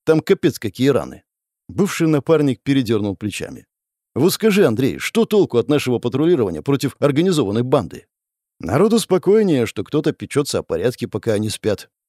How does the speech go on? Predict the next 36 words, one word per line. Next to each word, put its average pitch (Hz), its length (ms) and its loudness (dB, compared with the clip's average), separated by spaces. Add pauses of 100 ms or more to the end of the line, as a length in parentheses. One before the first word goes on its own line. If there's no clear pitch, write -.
(320)
А 139 160 4
с 139 80 0
бандами 202 400 2
надо 202 220 4
жестче 139 500 0
и 98 60 -6
не 127 100 2
ждать 120 320 0
ночи, 147 320 -2
а 78 80 -4
валить 120 260 0
их 131 120 0
днем. 135 380 0 (260)
Узнавать, 131 560 0
кто 156 220 -2
где 95 180 -6
живет, 87 420 -2
и 82 60 -8
валить 127 300 -2
без 110 200 -4
суда 160 240 0
и 156 60 2
следствия. 143 540 -4 (220)
Иначе - 360 -4
будет 113 240 -2
хуже. 104 420 -6 (480)
Искать 147 540 0
надо 90 200 -4
тех, 151 240 0
кто 110 140 -6
контачит 143 480 -2
с - 80 -10
ними, - 320 -18
проводить 139 380 -2
оперативную 135 560 0
работу". 92 480 -2